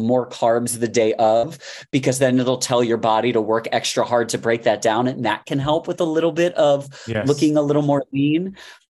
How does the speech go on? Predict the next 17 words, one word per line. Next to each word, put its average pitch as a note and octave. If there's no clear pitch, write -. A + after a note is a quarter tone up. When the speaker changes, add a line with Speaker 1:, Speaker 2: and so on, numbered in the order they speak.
Speaker 1:
Maybe D#3
not C#3
drinking C#3+
tons D3
and A#2
tons D#3
of D#3
water, D#3+
but C#3
having A#2+
enough A#2
water A#2
so C#3+
that A#2+
you A#2+
stay G#2
hydrated. C#3